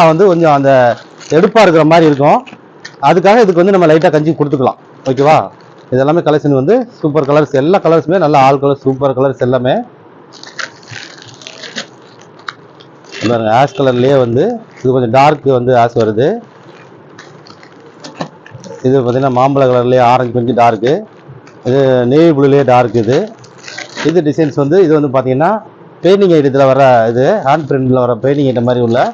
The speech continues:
ஐட்டம். இதுவும் கூட பாத்தீங்கன்னா சூப்பர், நல்ல கலர்ஸ் வந்து இதா இருக்கும் பிரைட்டா, ஆனா சேம் குவாலிட்டி வந்து சேம் கிளாத், அது வந்து கிளாத், கிளாத் சேமா தான் இருக்கும், டிசைன்ஸ் மட்டும் வேற டிசைனு.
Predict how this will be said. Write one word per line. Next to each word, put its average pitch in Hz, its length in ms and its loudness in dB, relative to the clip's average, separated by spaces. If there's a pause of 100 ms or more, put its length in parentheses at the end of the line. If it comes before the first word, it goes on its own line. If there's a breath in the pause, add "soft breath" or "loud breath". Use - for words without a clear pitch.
(340)
ஐட்டம். 131 240 -2 (600)
இதுவும் 175 180 2
கூட 175 160 2
பாத்தீங்கன்னா 139 320 0 (100)
சூப்பர், 147 240 -2 (120)
நல்ல 151 180 0
கலர்ஸ் 151 300 0
வந்து 147 140 0 (120)
இதா 147 180 2
இருக்கும் 135 340 -2
பிரைட்டா, 135 360 0
ஆனா 170 100 0 (120)
சேம் 202 260 2
குவாலிட்டி 185 340 2
வந்து 156 180 0 (440)
சேம் 180 240 2
கிளாத், 135 260 0 (120)
அது 139 160 -2
வந்து 160 220 0
கிளாத், 151 300 -2
கிளாத் 156 300 -2
சேமா 143 260 0
தான் 120 80 0
இருக்கும், 135 280 -4 (680)
டிசைன்ஸ் 170 400 0
மட்டும் 160 260 0
வேற 135 220 4
டிசைனு. 110 300 -4